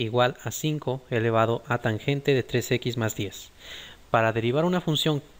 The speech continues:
que sea un número elevado a un exponente, vamos a utilizar esta fórmula de aquí, la derivada de a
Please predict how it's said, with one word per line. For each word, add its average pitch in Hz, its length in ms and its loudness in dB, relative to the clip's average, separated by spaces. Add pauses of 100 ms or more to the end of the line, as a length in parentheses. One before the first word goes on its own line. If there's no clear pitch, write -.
(100)
que 110 340 4
sea 123 460 2 (220)
un 147 200 2
número 131 320 2
elevado 110 380 0
a 107 60 2
un 113 100 0
exponente, 107 720 -2 (560)
vamos 143 260 4
a 151 40 8
utilizar 127 580 2 (340)
esta 120 280 0
fórmula 101 400 -2
de 107 80 2
aquí, 165 200 2 (800)
la 110 140 4
derivada 127 420 6
de 123 240 2
a 147 200 2